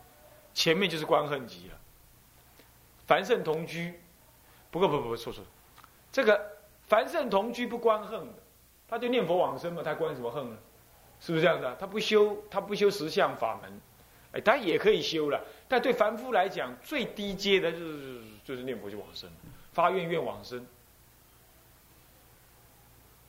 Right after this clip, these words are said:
啊，那比度西山任比，呃，任比练，是不是这样子啊？极乐，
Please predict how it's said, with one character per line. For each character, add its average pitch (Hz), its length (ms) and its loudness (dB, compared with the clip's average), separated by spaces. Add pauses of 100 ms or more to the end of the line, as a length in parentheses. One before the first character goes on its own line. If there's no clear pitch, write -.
(200)
啊， 117 520 -4
那 123 100 -4
比 131 240 -8
度 190 160 -2
西 175 220 -2
山 170 240 2
任 175 160 0
比， 104 220 -12 (340)
呃， 131 140 0
任 170 200 6
比 117 180 -10
练， 147 240 -2 (460)
是 - 120 -10
不 147 60 -4
是 147 140 0
这 160 80 2
样 135 160 2
子 117 80 -4
啊？ 107 140 -2 (400)
极 156 180 -4
乐， 185 180 8